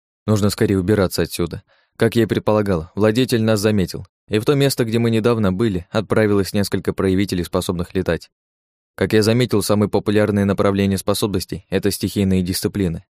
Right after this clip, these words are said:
Огонь в особенности. Собственно, этого стоило ожидать. Все же до катаклизма такая магия была разрекламирована фантастами на невероятные высоты, и теперь многие хотят овладеть такой желанной возможностью.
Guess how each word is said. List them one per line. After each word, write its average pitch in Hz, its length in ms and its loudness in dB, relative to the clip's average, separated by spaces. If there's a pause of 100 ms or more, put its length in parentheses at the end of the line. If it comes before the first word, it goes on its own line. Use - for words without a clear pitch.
(340)
Огонь 135 320 2
в 107 60 2
особенности. 87 640 -4 (580)
Собственно, 101 460 0
этого 98 340 2
стоило 92 400 0
ожидать. 82 440 -4 (500)
Все 135 160 0
же 113 120 0
до 92 120 -2
катаклизма 95 680 -4 (400)
такая 120 300 0
магия 98 340 2
была 92 280 2
разрекламирована 92 920 0
фантастами 90 720 -4
на 101 60 -2
невероятные 92 580 0
высоты, 90 460 -4 (340)
и 135 100 -6
теперь 113 280 0
многие 104 360 2
хотят 92 340 0
овладеть 92 380 0
такой 92 260 0
желанной 90 380 0
возможностью. 85 680 -4